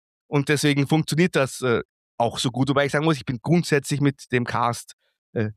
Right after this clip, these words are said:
sehr zufrieden. Die passen da alle sehr gut rein. Zum Beispiel auch die Ehefrau, die Carrie Heffernan, gespielt von der Leah Remini, gesprochen von der Christine Pappert.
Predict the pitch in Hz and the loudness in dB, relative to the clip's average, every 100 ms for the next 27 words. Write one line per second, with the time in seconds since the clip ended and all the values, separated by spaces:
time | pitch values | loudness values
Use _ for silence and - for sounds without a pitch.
0 | _ - 127 143 - 156 143 127 - 139 | _ -2 0 0 0 0 0 -2 -2 -2
1 | 160 135 - 113 131 110 107 107 98 101 | 0 -2 0 0 0 0 -2 -2 -2 -4
2 | 110 117 123 - 127 120 - _ _ 156 | -2 0 0 -2 -2 -2 -2 _ _ -6
3 | 180 208 156 143 117 92 - 180 - 170 | 0 0 0 0 0 -2 -6 -6 0 2
4 | 208 170 175 185 165 131 117 131 - 180 | 2 2 0 0 2 2 0 -6 -6 -4
5 | 208 - _ _ - 147 135 147 127 165 | -4 -6 _ _ -4 0 2 4 4 4
6 | 185 127 147 - _ _ _ - 123 131 | 4 4 2 0 _ _ _ -8 -2 0
7 | 147 131 123 120 - 117 - 127 117 - | -2 -2 -2 -2 -4 -8 -4 -4 -2 -2
8 | 123 120 | -2 0